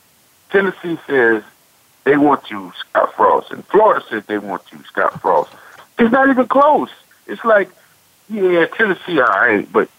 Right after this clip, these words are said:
I'm not gonna pick Tennessee over Florida. You know, and that's, and, and see, the thing is, the Tennessee people think that their job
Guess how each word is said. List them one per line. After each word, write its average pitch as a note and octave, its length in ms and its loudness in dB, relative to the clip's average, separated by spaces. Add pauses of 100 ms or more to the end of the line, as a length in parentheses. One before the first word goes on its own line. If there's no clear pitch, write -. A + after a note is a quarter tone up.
(200)
I'm G3+ 160 0
not A2+ 240 -2 (400)
gonna G2+ 200 -4 (100)
pick - 180 -2 (320)
Tennessee B2 340 -2
over F2+ 320 -2
Florida. D3 460 2 (280)
You D3 80 -2
know, C3 160 2
and C3 100 0
that's, F3 180 0 (120)
and, C3+ 180 -6
and C3+ 140 -12
see, E3 100 -16
the C#3 100 -12
thing F#3 300 -2
is, D3 220 0
the A2+ 80 -10
Tennessee F3+ 500 -2
people B2 340 -4
think C3+ 280 -2
that G#2 180 -10
their F#3+ 200 2
job B2+ 480 0